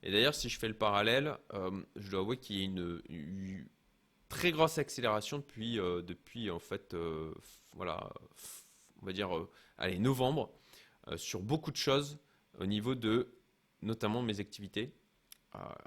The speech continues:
et même au niveau progression personnelle. C'est assez, euh, c'est assez intéressant de faire le parallèle d'ailleurs. Des idées,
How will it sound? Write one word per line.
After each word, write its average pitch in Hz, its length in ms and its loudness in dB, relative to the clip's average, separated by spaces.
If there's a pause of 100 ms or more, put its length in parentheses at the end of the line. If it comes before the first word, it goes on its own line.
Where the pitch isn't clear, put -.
(260)
et 98 80 -6
même 131 220 2
au 113 60 0
niveau 110 220 -2
progression 107 400 -6
personnelle. - 380 -10
C'est - 160 -14
assez, - 260 -10
euh, 95 240 -6
c'est 107 120 -14
assez 123 140 -8
intéressant 110 380 -6
de 92 60 -12
faire 95 120 -8
le 87 60 -8
parallèle 90 400 -4
d'ailleurs. 85 280 -2 (1080)
Des 175 220 6
idées, 165 440 8